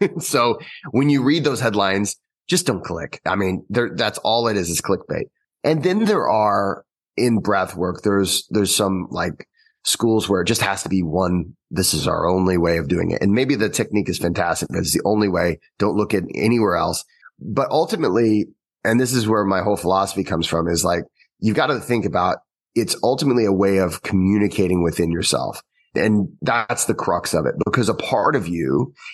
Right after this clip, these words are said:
is trying to help you, but it's causing you discomfort. So this thing we call anxiety,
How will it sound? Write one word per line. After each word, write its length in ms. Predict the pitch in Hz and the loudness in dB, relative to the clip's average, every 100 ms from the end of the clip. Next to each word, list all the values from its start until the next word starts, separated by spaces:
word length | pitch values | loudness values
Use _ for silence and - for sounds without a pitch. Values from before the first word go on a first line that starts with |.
| - | -4
is 120 | 82 | -2
trying 500 | - 110 110 117 113 - _ _ | 0 2 2 2 0 -2 _ _
to 80 | 107 | 0
help 320 | 101 107 95 | 2 0 2
you, 380 | 107 101 95 98 _ _ _ _ | 2 4 2 -4 _ _ _ _
but 380 | 95 - 117 95 - | -10 -2 -2 -2 -6
it's 300 | 104 - - _ _ | -4 -4 -4 _ _
causing 320 | - 101 101 | -2 0 0
you 40 | 95 | 0
discomfort. 540 | 80 - 78 - - | 0 0 -4 -4 -4
So 220 | - 113 - - | 0 -2 -2 -6
this 140 | - - | -4 -2
thing 200 | 151 143 | 0 2
we 120 | 135 | 2
call 240 | 123 113 | 2 0
anxiety, 560 | 98 90 82 67 50 - | 0 0 -2 -2 -4 -10